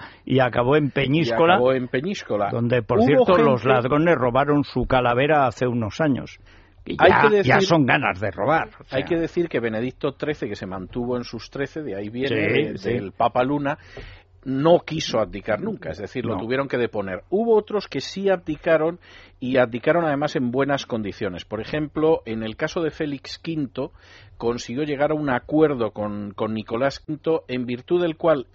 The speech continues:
Speaker 2: él abdicó como papa, aceptó al Papa de Roma y a cambio lo crearon cardenal de Santa Sabina, vicario y legado papal de Saboya y de las diócesis adyacentes, con lo cual
Speaker 1: Eh,
Speaker 2: tuvo
Speaker 1: eh,
Speaker 2: unos
Speaker 1: tuvo
Speaker 2: últimos
Speaker 1: un
Speaker 2: años
Speaker 1: pasar, ¿no?
Speaker 2: bastante aceptable, en
Speaker 1: Sí.
Speaker 2: fin,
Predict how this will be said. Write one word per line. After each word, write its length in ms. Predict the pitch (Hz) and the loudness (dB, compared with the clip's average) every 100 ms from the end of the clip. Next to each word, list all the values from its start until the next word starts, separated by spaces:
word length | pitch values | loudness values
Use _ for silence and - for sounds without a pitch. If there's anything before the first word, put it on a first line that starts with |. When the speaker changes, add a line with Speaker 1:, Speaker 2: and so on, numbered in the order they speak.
| - | -2
Speaker 2:
él 220 | 185 180 | 0 2
abdicó 460 | 143 113 127 131 143 | 2 0 -6 -4 -4
como 240 | 139 135 | -4 -4
papa, 460 | - 151 104 151 160 _ _ _ - | 0 0 2 -2 -2 _ _ _ 0
aceptó 640 | 139 127 120 - - 180 165 | 0 0 -6 -6 -2 2 2
al 160 | 123 | 2
Papa 320 | - 135 135 | 0 -2 0
de 120 | 131 127 | 0 0
Roma 380 | 147 135 143 - | 0 0 -2 -4
y 160 | 120 | -2
a 120 | 131 123 | -2 2
cambio 540 | 185 185 151 156 175 - - - | 2 2 -2 -6 -6 -12 -20 -6
lo 180 | 117 123 | -2 0
crearon 420 | 123 143 139 107 | 2 2 2 -2
cardenal 440 | 107 107 120 147 160 | -2 -2 0 -2 -2
de 100 | 147 | -4
Santa 300 | 143 131 131 | -6 -4 -4
Sabina, 440 | 139 147 143 143 | -2 -4 -4 -4
vicario 500 | 110 107 - 156 147 | -6 -6 -2 0 0
y 40 | |
legado 340 | 135 131 139 123 | -2 0 0 0
papal 340 | 123 - 135 | -2 0 -2
de 80 | 117 | -2
Saboya 540 | - 127 135 131 147 - - _ | -2 -2 -2 0 -2 -4 -16 _
y 120 | 110 | -8
de 100 | 107 | -4
las 180 | 104 104 | -2 -2
diócesis 480 | 117 113 104 107 101 | -6 -6 -8 -8 -8
adyacentes, 640 | 101 92 107 208 226 110 | -8 -4 -4 -4 -6 -8
con 160 | - 117 | -6 -4
lo 100 | 120 | 0
cual 200 | 160 117 | 0 0
Speaker 1:
Eh, 40 | |
Speaker 2:
tuvo 300 | - 139 175 | 0 2 2
Speaker 1:
eh, 20 | |
Speaker 2:
unos 260 | 160 160 160 | 2 -2 0
Speaker 1:
tuvo 200 | 147 139 | 2 2
Speaker 2:
últimos 240 | 160 170 | 2 0
Speaker 1:
un 60 | 165 | 4
Speaker 2:
años 120 | 160 151 165 | 4 4 2
Speaker 1:
pasar, 280 | 127 95 98 | 2 0 -4
¿no? 160 | 127 | -2
Speaker 2:
bastante 760 | 147 135 - 160 151 156 151 151 | 0 -2 0 0 0 -4 -2 -2
aceptable, 880 | 143 - 143 - 185 170 196 220 | -2 -2 0 6 6 6 0 -2
en 100 | 110 | -8
Speaker 1:
Sí. 80 | 98 | -6
Speaker 2:
fin, 140 | 92 | -4